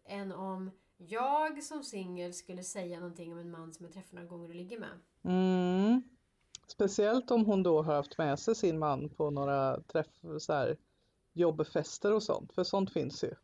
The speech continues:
Speaker 1: Mm.
Speaker 2: Ja, visst.
Speaker 1: Det har hon inte gjort, men, men jag menar just att deras,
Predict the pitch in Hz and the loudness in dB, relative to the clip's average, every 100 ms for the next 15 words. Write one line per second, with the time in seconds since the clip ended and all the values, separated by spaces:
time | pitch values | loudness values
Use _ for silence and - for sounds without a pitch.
0 | _ _ _ _ _ _ _ _ _ - | _ _ _ _ _ _ _ _ _ -16
1 | 208 220 240 160 160 175 _ _ _ _ | -14 -12 -4 0 0 -2 _ _ _ _
2 | - 180 - - - _ _ - - - | -8 -8 -8 -16 -20 _ _ -20 -20 -20
3 | _ _ _ 220 294 339 339 294 294 320 | _ _ _ -4 0 0 0 -2 -2 -4
4 | 190 247 269 254 269 269 262 240 233 233 | -4 -2 -2 0 -2 -2 -4 -4 -6 -10
5 | 226 269 247 220 220 226 220 - - | -12 -8 -6 -4 -4 -4 -2 -4 -6